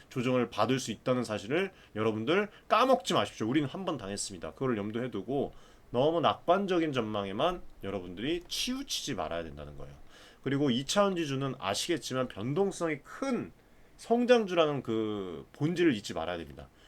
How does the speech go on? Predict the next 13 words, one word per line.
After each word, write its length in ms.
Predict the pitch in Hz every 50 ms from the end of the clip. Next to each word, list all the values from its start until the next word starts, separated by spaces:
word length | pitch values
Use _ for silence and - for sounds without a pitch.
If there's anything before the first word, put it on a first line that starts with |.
| - - - - - -
상승장에서는 1120 | - - - 269 277 285 285 247 285 277 262 226 214 190 185 175 170 175 175 202 196 151 123
뭐 160 | 151 208 226
그냥 340 | 180 180 202 214 196 131 95
무섭게 640 | 95 117 156 196 - 262 262 262 - - - 214 190
그냥 280 | 160 170 170 180 180 175
막 240 | 160 160 139 110 98
올라가지만 840 | 110 135 156 190 190 165 131 104 92 92 104 127 160 170 143 - - - - - - - - -
한 240 | - - 294 302 311
번 200 | 320 294 247 175
조정 320 | 143 127 127 156 151 143
국면에 340 | 135 139 135 131 131 131 117
들어서면 400 | - 110 104 95 113 123 127 -
낙폭도 580 | - 82 - - - 143 - - - - 175